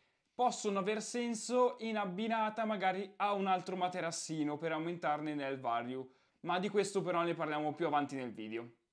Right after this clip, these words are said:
I secondi materassini che vediamo sono quelli gonfiabili. Qui la parola già dice tutto su questo tipo di materassino, ovvero dovremo essere noi a gonfiarli e principalmente si hanno due modi.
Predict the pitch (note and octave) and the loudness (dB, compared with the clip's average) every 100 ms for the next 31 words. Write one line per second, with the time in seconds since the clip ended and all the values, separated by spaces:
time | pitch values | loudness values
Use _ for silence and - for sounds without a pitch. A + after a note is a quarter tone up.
0 | _ _ G#3+ G#3+ C4 C#4 A#3 A3 A3 A3 | _ _ 0 2 2 4 4 2 0 -2
1 | B3+ A3+ G#3 B3 A#3+ A3+ A#3 B3 A#3+ A#3 | -2 -2 2 2 4 4 2 2 2 6
2 | F#3 F3+ D#3 D#3 G#3+ G3+ - D3 B2 B2 | 6 6 0 6 6 6 2 2 4 2
3 | C3+ C3 C3 - _ _ _ A#3+ B3+ F3 | 0 0 -4 -10 _ _ _ 2 4 4
4 | E3 E3+ G3 E3+ D3+ D#3 E3+ C#3+ D#3 D#3 | 4 4 6 8 6 4 4 4 2 -2
5 | E3 F#3+ F3 D3+ E3 F#3+ F#3+ E3+ D#3 F3+ | -2 -2 -2 -2 0 0 2 2 2 0
6 | D#3 E3 E3 F3 G#3+ G#3+ F3 E3 D#3 E3+ | 0 0 0 -2 -2 -4 -2 0 0 0
7 | G3 F3 E3+ D#3+ E3+ E3+ D#3+ D3+ D#3+ D#3+ | 0 4 4 4 4 2 2 2 2 2
8 | D3+ - D#3+ D3+ G3 G#3 E3 C#3 C#3 C#3 | 2 0 -2 0 6 6 6 4 0 -2
9 | - B2+ A#2 B2 B2+ C#3+ F3+ F3+ G3 G#3 | 0 0 0 -4 -4 -4 -4 -4 -2 0
10 | G3+ G3 G#3+ G3 F#3+ F#3 D#3+ D#3 D#3 D3 | 0 0 -2 -2 -2 2 2 4 0 0
11 | D#3 C#3 A2+ A2 A#2 | 0 0 -2 -6 -10